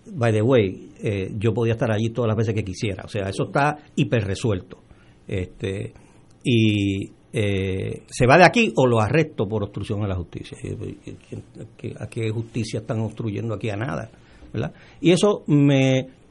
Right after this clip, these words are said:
molestó enormemente, enormemente que, que me, me salía el humo por las orejas, si se quiere decir de esa forma.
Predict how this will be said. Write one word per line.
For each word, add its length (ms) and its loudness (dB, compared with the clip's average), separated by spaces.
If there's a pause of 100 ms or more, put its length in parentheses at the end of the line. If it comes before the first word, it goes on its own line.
(100)
molestó 920 4 (380)
enormemente, 960 2 (420)
enormemente 720 4
que, 300 0 (360)
que 920 2
me, 800 0 (440)
me 120 4
salía 580 8
el 80 6
humo 460 6
por 160 -4
las 140 -2
orejas, 300 2
si 80 -2
se 120 -6
quiere 200 -4
decir 240 -4
de 60 -6
esa 140 -6
forma. 320 -8